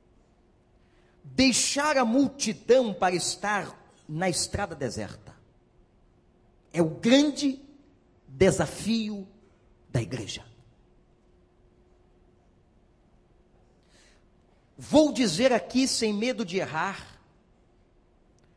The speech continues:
na minha visão como pastor, qual é o maior problema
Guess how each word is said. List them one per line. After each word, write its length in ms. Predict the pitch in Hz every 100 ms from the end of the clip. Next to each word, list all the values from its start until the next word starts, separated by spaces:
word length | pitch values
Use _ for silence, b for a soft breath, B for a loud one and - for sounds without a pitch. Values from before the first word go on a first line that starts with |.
| b b -
na 160 | 233
minha 240 | 247 311 240
visão 340 | 226 175 247
como 220 | 226 214
pastor, 720 | - 165 - - 170 190 190 - - - _ _ _ _ _ _ _ _ _ _ _ _ _ _ _ _ _ _ _
qual 300 | - 262 254
é 240 | 277 285 269
o 80 | 247
maior 340 | 233 233 269
problema 920 | - - 233 143 196 247 262 262 247